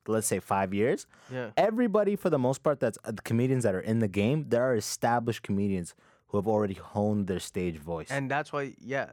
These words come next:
Speaker 2: So they're already at the end point as far as, like, they're pros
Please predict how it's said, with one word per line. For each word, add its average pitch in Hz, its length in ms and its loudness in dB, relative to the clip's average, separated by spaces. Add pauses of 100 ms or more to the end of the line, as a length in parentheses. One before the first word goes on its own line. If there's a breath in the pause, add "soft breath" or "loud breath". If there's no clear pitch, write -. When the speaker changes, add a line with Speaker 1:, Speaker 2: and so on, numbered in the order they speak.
Speaker 2:
So 143 240 2
they're 156 260 2
already 170 360 4
at 135 200 4
the - 160 0
end 143 260 4
point 120 300 2
as 113 140 0
far 120 280 4
as, 110 140 0
like, 101 180 2
they're 131 140 4
pros 151 600 2